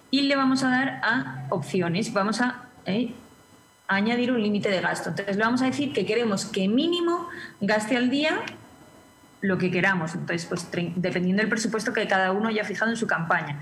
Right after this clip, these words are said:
Esta, por ejemplo, había gastado solo veinte mil pesos, pero estaba yendo muy bien. Entonces, vamos a decirle que veinticinco.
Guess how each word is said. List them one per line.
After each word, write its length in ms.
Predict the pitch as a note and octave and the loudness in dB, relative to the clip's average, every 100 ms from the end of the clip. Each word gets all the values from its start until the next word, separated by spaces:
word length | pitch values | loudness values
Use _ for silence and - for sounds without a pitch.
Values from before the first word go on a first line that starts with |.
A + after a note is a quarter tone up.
| - - - | -14 -12 -2
Esta, 300 | A3+ A3+ B3+ | 0 0 0
por 80 | A#3+ | 2
ejemplo, 300 | C4 A#3+ G3 | 2 2 2
había 180 | G3+ | 2
gastado 280 | G#3 A3 A#3+ | 0 -2 -2
solo 240 | G#3 G3+ G#3 | 0 0 2
veinte 240 | A3 A3+ | 2 2
mil 200 | A3+ A3 | 0 0
pesos, 280 | B3 B3 C4 | -2 -2 -2
pero 100 | G3+ | -4
estaba 320 | F3+ - F3 | -4 0 0
yendo 220 | F3 F3+ F3+ | 2 2 2
muy 140 | A#3+ | 2
bien. 160 | C#4+ F#3+ | 2 0
Entonces, 200 | F3 F3 | 0 0
vamos 220 | F#3 G3 | 0 0
a 40 | |
decirle 400 | G#3 A#3+ G3+ D#3+ | 0 0 -2 -4
que 360 | - E3+ D#3+ C#3+ D#3+ | -4 -4 -4 -6 -4
veinticinco. 540 | F3 F3+ B3 G#3+ - | -4 -2 -2 -2 -2